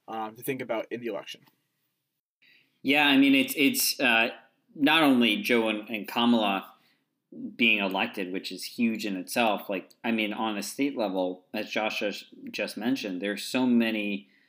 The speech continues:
Speaker 2: good things that took place, right? I mean, uh, we, the story of the night may have been Joe Biden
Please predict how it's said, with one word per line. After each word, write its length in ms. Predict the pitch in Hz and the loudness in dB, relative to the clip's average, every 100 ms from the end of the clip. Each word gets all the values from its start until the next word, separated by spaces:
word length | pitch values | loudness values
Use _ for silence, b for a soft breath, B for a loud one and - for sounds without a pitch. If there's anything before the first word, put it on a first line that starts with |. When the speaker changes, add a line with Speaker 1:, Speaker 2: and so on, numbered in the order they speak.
| b b b - | b b b 2
Speaker 2:
good 240 | 147 - | 2 4
things 260 | 135 123 117 | 2 2 2
that 160 | 101 | 0
took 220 | 113 101 | -2 -6
place, 440 | - 95 - - - _ _ _ | -6 -6 -6 -10 -12 _ _ _
right? 340 | - 104 107 110 | -2 2 4 2
I 80 | 117 | -2
mean, 400 | 107 104 98 92 _ b b _ | -2 -2 -2 -4 _ b b _
uh, 380 | 104 104 101 101 107 | 0 2 2 0 2
we, 340 | 127 123 127 | 0 0 -2
the 80 | 117 | -4
story 380 | 113 151 127 120 | -2 2 4 4
of 160 | 113 104 | 2 0
the 60 | |
night 280 | 104 104 104 | -2 0 0
may 140 | 101 | 0
have 160 | 104 98 | 0 0
been 240 | 104 98 | -2 -2
Joe 160 | 92 98 | -4 -4
Biden 440 | 104 101 101 101 | -2 -2 -2 -4